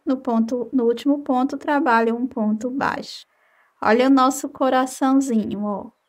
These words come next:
ficando aqui, mostrando direitinho. Agora, subo três correntinhas, uma, duas, três, venho aqui dentro, trabalho dois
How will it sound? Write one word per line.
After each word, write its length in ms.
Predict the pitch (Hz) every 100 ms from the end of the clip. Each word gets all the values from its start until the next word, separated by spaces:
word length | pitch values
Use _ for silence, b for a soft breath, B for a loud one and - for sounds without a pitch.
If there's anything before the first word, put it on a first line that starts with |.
| _
ficando 460 | - 220 220 202 208
aqui, 400 | 208 220 - 214
mostrando 720 | 208 220 226 - 226 208 208
direitinho. 760 | 220 233 320 320 269 208 220 - _ _ _ _ _ _ -
Agora, 380 | 226 226 226 226
subo 360 | - 220 208
três 400 | 208 247 302 359
correntinhas, 840 | - 214 226 220 220 262 277 381 320
uma, 180 | 220
duas, 320 | 202 196 208 214
três, 500 | 254 240 269 339 -
venho 340 | 226 214 208
aqui 280 | 208 214 254
dentro, 520 | 269 233 262 - 349 _ _ _ _ _
trabalho 560 | - 269 240 233 233 233
dois 520 | 269 233 233 269 -